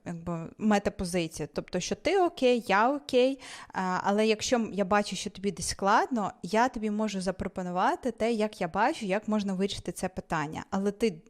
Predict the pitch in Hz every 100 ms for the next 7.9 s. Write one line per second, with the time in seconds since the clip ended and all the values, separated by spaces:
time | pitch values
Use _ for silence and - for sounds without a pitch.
0 | _ 185 208 - 202 180 156 160 247 202
1 | 165 - 185 226 220 214 165 180 233 214
2 | 185 170 151 156 - 208 330 453 - -
3 | - 214 233 220 202 214 311 415 - 226
4 | 226 233 - - - - 190 185 185 -
5 | 220 214 208 233 233 208 190 165 180 -
6 | 339 392 311 - _ - 190 240 - -
7 | 180 180 190 185 - 196 170 156